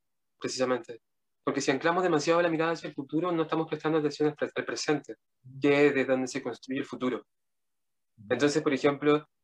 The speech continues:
este, este fue como algo que, que me, que me marcó mucho cuando recién estaba empezando a, a leer el tarot, cuando era muy chico. Fue la historia de un hombre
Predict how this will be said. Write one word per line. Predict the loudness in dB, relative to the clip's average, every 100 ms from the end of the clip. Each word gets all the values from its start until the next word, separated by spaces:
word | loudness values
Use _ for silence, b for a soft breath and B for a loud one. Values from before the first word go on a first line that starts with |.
| _ _ _ _ _
este, | -4 2 2 2
este | -2 2 0 0 _ _
fue | 0 2
como | 4 4
algo | 4 2
que, | 0 -2 -4
que | -6
me, | -2 0 0 -2 _ _ -6
que |
me | -2
marcó | 0 0 -2
mucho | -2 -2
cuando | -2 -2
recién | -4 -2 -2
estaba | 0 -2
empezando | -2 -2 0 0 0 0
a, | -2 -2
a |
leer | -2 -2
el | 0
tarot, | 2 2
cuando | 0 -2
era | -2
muy | -2 -6 -8
chico. | -10 -6 -6 -8 _ _ _ _ -2
Fue | 2
la | 2
historia | 4 4
de | 6
un | 6
hombre | 4 2 -2